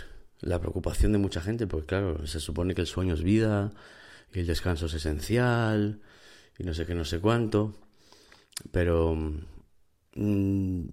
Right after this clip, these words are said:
lo llevo muy controlado, no excedo de la línea roja. La roja ahora mismo, antes estaba en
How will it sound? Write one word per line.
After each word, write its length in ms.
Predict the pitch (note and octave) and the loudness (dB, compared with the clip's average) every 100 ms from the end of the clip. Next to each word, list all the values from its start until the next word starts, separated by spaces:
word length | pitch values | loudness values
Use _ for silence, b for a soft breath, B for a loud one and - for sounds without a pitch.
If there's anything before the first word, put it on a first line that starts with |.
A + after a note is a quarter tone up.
| - | 0
lo 120 | G#2 G#2 | 6 8
llevo 220 | A2+ A#2+ | 8 4
muy 120 | A#2+ | 2
controlado, 760 | A2+ A2 G2 F#2 G2 A#2+ D3+ - b b b b b - | 2 0 2 4 4 4 2 -4 b b b b b -4
no 200 | G2+ G#2+ | 2 4
excedo 400 | A2 - A#2 A2 | 4 2 4 4
de 60 | G2+ | 4
la 140 | F#2 | 2
línea 260 | F#2+ G2 F2+ | 2 2 2
roja. 460 | F#2+ G#2+ C3 C3+ C3+ - _ _ - - | 0 0 -4 -6 -8 -20 _ _ -12 -8
La 120 | - | -4
roja 340 | G#2+ G#2 - | 0 0 4
ahora 120 | G2+ | 4
mismo, 540 | F#2+ G2+ G#2+ G#2 G2 G2+ B B B B B - | 4 2 0 0 -2 -6 B B B B B -8
antes 260 | G2 F#2+ | -4 -2
estaba 300 | F#2+ - G2+ | -2 0 2
en 140 | F#2+ | 0